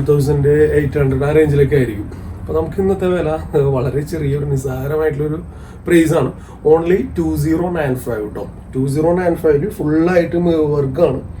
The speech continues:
നല്ല ക്വാളിറ്റി ഉള്ള പ്രൊഡക്റ്റ് ആണ്, പ്രീമിയം ക്വാളിറ്റി പ്രൊഡക്റ്റ് ആണ്. അപ്പോൾ ഇതിൽ ഫുൾ ഡീറ്റെയിൽ വരുന്നത് ഡബിൾ എക്സ് എൽ സൈസിൽ ഈ ഒരു പോർഷൻ വരുന്നത്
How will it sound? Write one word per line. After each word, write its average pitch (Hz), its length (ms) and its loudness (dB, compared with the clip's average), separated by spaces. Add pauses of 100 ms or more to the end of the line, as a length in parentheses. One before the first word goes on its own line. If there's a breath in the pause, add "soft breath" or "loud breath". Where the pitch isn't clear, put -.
(320 loud breath)
നല്ല 143 200 -2 (140)
ക്വാളിറ്റി 185 420 6
ഉള്ള 180 160 2
പ്രൊഡക്റ്റ് 147 400 0
ആണ്, 139 100 -4 (220)
പ്രീമിയം 151 360 0
ക്വാളിറ്റി 156 340 -2
പ്രൊഡക്റ്റ് 147 340 -2
ആണ്. 185 100 -4 (540 loud breath)
അപ്പോൾ 127 220 0
ഇതിൽ 151 200 -2
ഫുൾ 170 200 -4
ഡീറ്റെയിൽ 165 340 -2
വരുന്നത് 160 300 -2 (180)
ഡബിൾ 135 240 -4
എക്സ് 143 160 -6
എൽ 156 40 -6 (100)
സൈസിൽ 156 300 -4 (460 loud breath)
ഈ 165 120 -4
ഒരു 208 120 6 (800)
പോർഷൻ 175 400 2
വരുന്നത് 160 300 2